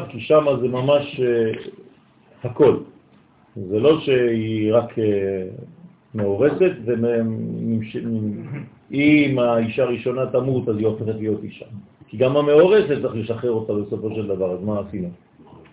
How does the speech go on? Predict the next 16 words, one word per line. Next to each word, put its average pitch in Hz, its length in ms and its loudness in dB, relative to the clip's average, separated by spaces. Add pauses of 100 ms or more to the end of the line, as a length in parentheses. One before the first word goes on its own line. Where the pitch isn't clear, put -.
(1000)
כן, 135 240 -4
גם 117 140 2
למאורסת 147 680 4
צריך - 120 -8
לתת 113 300 -2
גט. 98 140 -4 (2500)
נכון? 139 200 -4 (1900)
לכן 123 300 -2
בחתונה 120 500 0
היום 165 360 6
אנחנו 135 680 0
קושרים 143 500 0
בין 120 140 0
האירוסין 117 580 -2
לבין 120 280 0
הנישואים. 110 560 -4